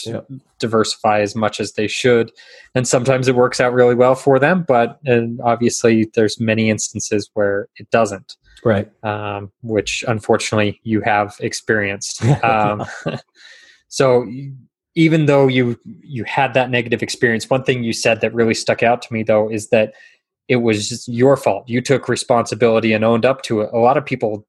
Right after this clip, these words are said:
Speaker 2: don't do that looking in retrospect. And so I, first of all, I have to applaud you for that, because that shows, I think, that you are learning from it, that you are, that you can take that and, you know, apply it to the,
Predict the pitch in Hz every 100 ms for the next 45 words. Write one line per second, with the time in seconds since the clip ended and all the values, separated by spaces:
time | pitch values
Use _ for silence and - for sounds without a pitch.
0 | - 120 135 127 _ _ _ _ _ _
1 | _ _ _ _ _ - 143 160 123 107
2 | 113 131 117 117 127 127 117 113 131 135
3 | 113 - 110 104 - _ - - _ 110
4 | 107 101 - 110 104 113 113 104 110 113
5 | - - - 131 - 107 104 110 - 107
6 | 104 117 107 - 123 120 107 - 107 117
7 | 117 110 - 110 - 113 110 117 120 -
8 | 117 113 107 120 107 - 107 107 110 131
9 | 117 110 104 98 - 104 104 - 113 107
10 | 107 110 113 107 - - - _ - 117
11 | 104 - 117 113 107 101 _ _ - 123
12 | 107 110 110 - 107 104 101 95 _ 156
13 | _ 120 107 104 - 107 104 101 107 104
14 | - 110 107 - 110 107 101 101